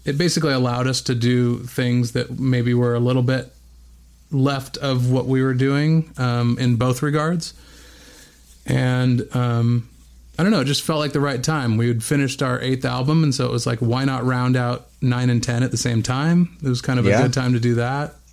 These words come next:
Speaker 1: Um, it was, felt like it was the right time in our career to do something like this. I think doing an endeavor like this too early in your career could kind of seem silly, um,
Speaker 2: I agree.
Speaker 1: and self-indulgent.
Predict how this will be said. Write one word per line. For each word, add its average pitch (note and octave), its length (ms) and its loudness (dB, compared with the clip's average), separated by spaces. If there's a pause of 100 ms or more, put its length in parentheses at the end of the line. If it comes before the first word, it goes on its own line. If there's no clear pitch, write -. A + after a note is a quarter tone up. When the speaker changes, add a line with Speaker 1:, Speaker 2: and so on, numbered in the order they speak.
Speaker 1:
Um, A#2 520 -2
it B2 40 -4
was, B2 320 -2
felt D3 240 -2
like C3+ 140 -2
it C#3 40 0
was B2 240 0
the A#2 340 -2 (140)
right B2 260 -2
time C3 200 -2
in B2+ 60 2
our A#2+ 100 0
career C#3 400 0
to D#3 100 0
do D3+ 160 0
something D3+ 320 0
like D3 180 0
this. D3 280 -2
I C3 60 0
think B2+ 240 0
doing B2+ 440 0 (440)
an C3 80 2
endeavor B2+ 360 2
like B2+ 140 -2
this B2+ 180 -2
too - 180 0
early B2 280 0
in B2+ 80 2
your B2+ 120 2
career B2+ 360 -2
could A#2+ 220 -4
kind A#2 220 -2
of A2+ 80 -2
seem A2+ 220 0
silly, D#3+ 480 0 (460)
um, A#2+ 540 -2 (520)
Speaker 2:
I - 120 2
agree. A2 240 4 (100)
Speaker 1:
and A#2+ 160 2
self-indulgent. A#2+ 840 0